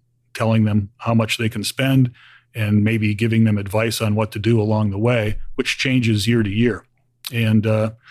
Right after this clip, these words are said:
as I said earlier, uh, it's been terrific at LifeYield. It's been a lot of fun, but we have learned a lot of lessons, and I'd like to share three of the most important lessons that we've learned at LifeYield through the process of building this company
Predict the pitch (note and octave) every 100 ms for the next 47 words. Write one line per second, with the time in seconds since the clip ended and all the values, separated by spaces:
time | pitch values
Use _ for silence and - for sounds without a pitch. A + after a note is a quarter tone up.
0 | - - - - - A#2 A2+ A2 B2+ A2
1 | A2+ - C3+ B2 A2+ A2+ - _ A#2+ G#2+
2 | - A2+ A2 B2 B2+ - A2 - _ _
3 | B2 A2+ A#2 A2+ A#2 A2 G#2+ - A2 G#2+
4 | A2+ G#2 - D3+ A#2 A2 - _ _ _
5 | - C3+ A#2+ _ _ _ _ _ _ -
6 | _ C3+ A#2+ C#3 C3+ C3+ C3+ A#2+ A#2+ A#2+
7 | A2+ A#2 - G#2 G#2 G#2+ A2+ A2+ A2+ -
8 | A#2+ G#2+ - - C#3+ B2 A#2 - _ _
9 | A#2 A#2 B2 B2+ - A2+ - D#3 B2 G#2
10 | G#2 - G#2 G#2+ G#2+ A#2 G#2+ A#2 A2+ G#2
11 | A2 A2+ A2 A2 G2 - G#2+ G#2 A#2 A#2
12 | - G#2 G2+ F2+ A#2+ A2+ G#2+ G#2 - C3
13 | A2+ A2 G2+